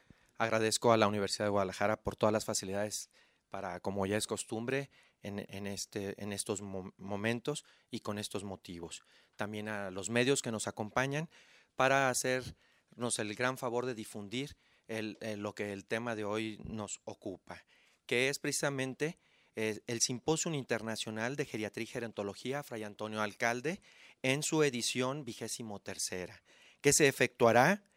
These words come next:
el treinta y uno de mayo, el primero y el dos de junio de este dos mil dieciocho,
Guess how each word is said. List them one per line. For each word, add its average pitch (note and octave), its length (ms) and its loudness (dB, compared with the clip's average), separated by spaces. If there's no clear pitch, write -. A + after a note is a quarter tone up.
el A2+ 180 4
treinta A2+ 300 6
y A2+ 80 6
uno C#3 140 6
de B2 100 6
mayo, C#3+ 420 4
el D3+ 120 2
primero C3 640 0
y A#2 160 -2
el G#2+ 140 -2
dos B2 320 4
de A#2+ 100 4
junio E3 460 2
de B2 100 4
este C3 440 4
dos G#2+ 220 0
mil A#2+ 200 -2
dieciocho, C3 720 6